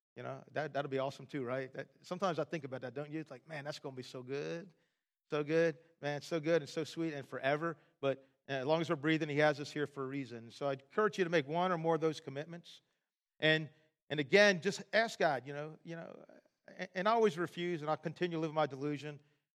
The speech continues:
that you're messed up like I am and that you also struggle with trust.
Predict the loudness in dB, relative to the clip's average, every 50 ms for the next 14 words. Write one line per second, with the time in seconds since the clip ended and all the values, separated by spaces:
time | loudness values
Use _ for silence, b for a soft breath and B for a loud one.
0 | _ _ -6 -6 -6 -6 _ -4 -4 0 2 2 2 2 2 0 0 0 -2 0
1 | 2 2 2 2 2 -2 -6 -6 -6 -6 -6 -8 _ _ _ _ _ -2 0 2
2 | 2 2 2 0 -4 -6 -6 -4 -4 -4 -2 -2 -4 -6 -6 -4 -2 -2 -2 -2
3 | -4 -10